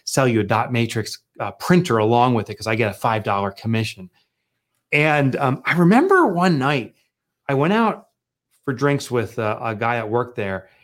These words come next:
and I was lamenting the boss. 'Cause I'm like, "Oh, you know what the boss does?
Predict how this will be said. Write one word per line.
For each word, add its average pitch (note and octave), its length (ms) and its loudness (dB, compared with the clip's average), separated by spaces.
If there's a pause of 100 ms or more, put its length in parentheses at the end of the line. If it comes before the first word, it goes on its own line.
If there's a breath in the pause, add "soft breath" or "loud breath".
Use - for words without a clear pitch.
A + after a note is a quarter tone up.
(200 soft breath)
and B2+ 100 0
I C#3 40 2
was C#3 160 0
lamenting C3+ 800 2
the A2 80 -2
boss. A#2+ 540 0 (520)
'Cause - 60 -4
I'm F#3 60 2
like, G#3 120 2
"Oh, C4 160 2
you D4+ 120 4
know G4+ 60 6
what G#4 120 4
the G#4 80 0
boss G3+ 340 2
does? G3 380 4